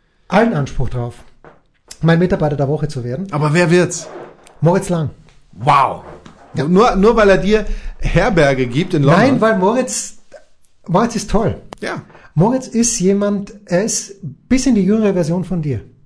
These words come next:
Speaker 2: Ha! Ich dachte,
Speaker 1: Nicht viel
Speaker 2: von
Speaker 1: jünger.
Speaker 2: dir.
Speaker 1: Nicht viel jünger.
Speaker 2: Ich dachte, von dir.
Speaker 1: Nein, nein, nein, nein, nein. Moritz ist ein
Speaker 2: Von mir? Was hat Moritz mit
Speaker 1: Nein, nein,
Speaker 2: mir
Speaker 1: Mo-,
Speaker 2: zu tun?
Speaker 1: Moritz dünkt mich als ein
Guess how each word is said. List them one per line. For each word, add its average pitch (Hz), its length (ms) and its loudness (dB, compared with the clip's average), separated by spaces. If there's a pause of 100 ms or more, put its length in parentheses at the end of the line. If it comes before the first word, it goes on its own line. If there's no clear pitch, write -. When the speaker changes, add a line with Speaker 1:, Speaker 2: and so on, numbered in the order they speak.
(200)
Speaker 2:
Ha! - 260 4 (560)
Ich 147 120 -20
dachte, 185 120 4
Speaker 1:
Nicht 240 140 4
viel 285 100 4
Speaker 2:
von 311 80 4
Speaker 1:
jünger. 165 120 4
Speaker 2:
dir. 214 380 4 (140)
Speaker 1:
Nicht 202 300 2
viel 247 200 2
jünger. 135 180 2
Speaker 2:
Ich 113 100 -2
dachte, 170 260 0 (120)
von 156 260 -2
dir. 262 220 0
Speaker 1:
Nein, 269 140 4
nein, 277 140 2
nein, 240 120 2
nein, 170 80 2
nein. 131 180 2
Moritz 202 280 0
ist - 320 -2
ein 175 460 2
Speaker 2:
Von - 200 -8 (140)
mir? 160 220 0
Was 139 140 -2
hat 147 80 -2
Moritz 156 260 0
mit 143 140 -2
Speaker 1:
Nein, 254 140 2
nein, 254 180 2
Speaker 2:
mir 196 140 4
Speaker 1:
Mo-, - 80 -2
Speaker 2:
zu 196 80 0
tun? 170 100 4
Speaker 1:
Moritz 240 340 0 (100)
dünkt 233 320 0
mich 226 200 -2
als 180 300 0
ein 156 640 0